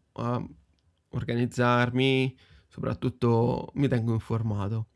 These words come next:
Poi post colazione vado a vestirmi o mi metto a lavorare al P C. Cioè, nel senso,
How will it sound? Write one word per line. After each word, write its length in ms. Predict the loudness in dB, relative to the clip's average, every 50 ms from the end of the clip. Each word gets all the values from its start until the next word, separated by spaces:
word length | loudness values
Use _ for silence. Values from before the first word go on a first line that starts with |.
| _ _ _ _ _ _ _ _ -20 -20 -20 -20 -12 -4
Poi 200 | 0 2 2 2
post 320 | 2 0 0 -2 -4 -2
colazione 680 | 0 2 4 4 2 0 0 0 2 2 4 4 2 2
vado 280 | 2 2 2 4 4 2
a 60 | 2
vestirmi 640 | 0 -2 -4 -2 -2 -2 -2 0 2 2 2 0 -2 -4 -2
o 100 | 0 2
mi 140 | 4 4
metto 240 | 2 2 0 0 -2
a 40 | 0
lavorare 380 | 0 2 2 2 2 2 0 0
al 100 | -2 -4
P 120 | -6 -8
C. 280 | -8 -8 -8 -6 -6 -6 -8 _ _ _ _ _ _ _ _ _ _ _ _ _ _ _ _ _ _ _ _ _ -20 -20 _ _ _ _ _ _ _ _ _ _ _ _ _ _ _ _ _ _
Cioè, 360 | -4 0 0 0 0 -2 -6 _ _ _ _ _
nel 180 | -2 -2 -2 -2
senso, 440 | -2 -4 -4 -6 -8 -12 -18 -20